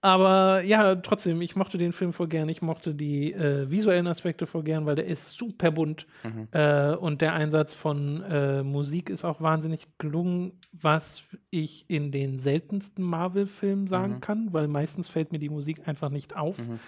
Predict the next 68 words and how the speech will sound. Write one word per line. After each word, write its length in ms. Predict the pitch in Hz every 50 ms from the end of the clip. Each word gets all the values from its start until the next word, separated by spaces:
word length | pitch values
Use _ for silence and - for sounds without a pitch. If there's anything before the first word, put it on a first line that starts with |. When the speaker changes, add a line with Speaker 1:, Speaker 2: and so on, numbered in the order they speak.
| - - -
Speaker 1:
Sie 160 | _ - 156
ist 100 | 143 143
so 120 | - 156 139
da 180 | 139 139 135 147
und 140 | 160 156 165
unterstützt 480 | 165 143 151 139 - - 165 151 -
so 80 | - -
die 120 | 135 143
Stimmung, 340 | - - - 160 175 185 180
aber 160 | 165 151 147
ist 80 | 147 -
jetzt 160 | 160 143 -
nichts, 240 | 165 160 - - -
wo 60 | 156
du 80 | 147 143
sagst, 280 | 139 151 147 147 - - - - - - _
„Oh, 180 | - 180 170 160
hier 120 | - 165
ist 100 | 151 -
gerade 220 | - 160 151 143
die 80 | 139 139
Musik 280 | 139 139 139 151 165 -
gut.“ 240 | - 165 180 - - - -
Speaker 2:
Ja. 80 | 107 104 - - - _ _
Speaker 1:
Äh, 60 | - 202 185 220 226 -
also, 200 | 220 160 135 135
Speaker 2:
Ich 80 | 123 127
glaub, 200 | - 123 117 110
Guardians 380 | 120 107 107 117 - 143 139 139
Speaker 1:
oder 20 |
Speaker 2:
würde 140 | 113 95 87
ich 60 | 95
Speaker 1:
gibt's, 160 | 101 104 -
gibt's 80 | - -
Speaker 2:
ausklammern, 200 | 113 - 107 110
Speaker 1:
da 120 | 113 185 185
Speaker 2:
weil 100 | 101 104
es 100 | - -
halt 120 | 107 98
diese 140 | 107 104 107
Speaker 1:
Ja, 100 | - 214
stimmt, 220 | - - - 180 175
Speaker 2:
Popsongs 80 | 170
Speaker 1:
in 60 | 165
Speaker 2:
nutzt. 20 | 156 165
Speaker 1:
Guardians 320 | 165 160 170 180 175 165 -
wird's 180 | 175 165 -
noch 140 | 175 170 - - - _ - - - 247 240
tatsächlich 400 | - 156 151 - 165 170 170 175
auch 100 | 165 139
in 60 | 151
der 80 | 147 147
Story 300 | - - 180 185 202 185
benutzt, 240 | 190 180 190 196
Speaker 2:
Genau, 180 | 123 117 117 113
Speaker 1:
aber 220 | - 127 127 156
Speaker 2:
Avengers, 360 | 151 151 - 123 151 - - _ _ _
der 80 | - 110
letzte 420 | 110 123 131 - - - 143 139
macht's, 300 | 131 131 127 127 - -
macht's 260 | - 131 131 127 - -
gut, 240 | - 131 127 -
weil 300 | - 113 110 110 107 98
Avengers 340 | - 67 82 113 120 113 113 120
hat 120 | 117 -
ja 60 | 117
das 280 | 110 104 - - - _ -
Theme, 340 | - - 160 170 180 202